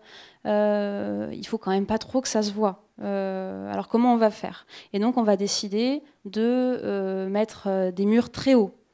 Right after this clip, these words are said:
euh, pour éviter, euh, donc notamment qu'il y ait des personnes qui essayent d'aller, euh, de passer, euh, autrement que par la porte d'entrée. On va, euh,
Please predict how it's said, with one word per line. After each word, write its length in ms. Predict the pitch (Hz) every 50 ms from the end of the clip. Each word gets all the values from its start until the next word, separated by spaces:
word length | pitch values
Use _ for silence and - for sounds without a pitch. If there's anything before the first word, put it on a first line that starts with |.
| _ _ _ -
euh, 120 | 202 190
pour 220 | 185 - - 196 196
éviter, 560 | 202 190 190 185 - 214 233 247 254 254 240
euh, 240 | 220 208 196 190 185
donc 220 | 185 185 185 -
notamment 320 | 185 180 - 180 190 226 240
qu'il 140 | 233 -
y 20 | 208
ait 60 | 196
des 100 | 180 185
personnes 360 | - 175 - - - 226 220
qui 160 | - _ -
essayent 280 | 202 180 - 202 208 214
d'aller, 280 | 196 196 180 190 202 208
euh, 200 | 190 180 175 180 185 185 _ - - - - _ _ -
de 100 | 190 190
passer, 440 | - 180 185 175 - - 220 226 220
euh, 480 | 208 190 190 185 185 185 185 185 185 185 180 190 - 180 180 175 - -
autrement 360 | - - - - 196 202 196
que 60 | 196
par 120 | - 190 180
la 100 | 180 185
porte 220 | 180 190 190 190
d'entrée. 300 | 214 214 220 - 220 202
On 100 | 180 170
va, 380 | 170 185 202 214 208 202 - -
euh, 340 | 190 180 175 180 180 180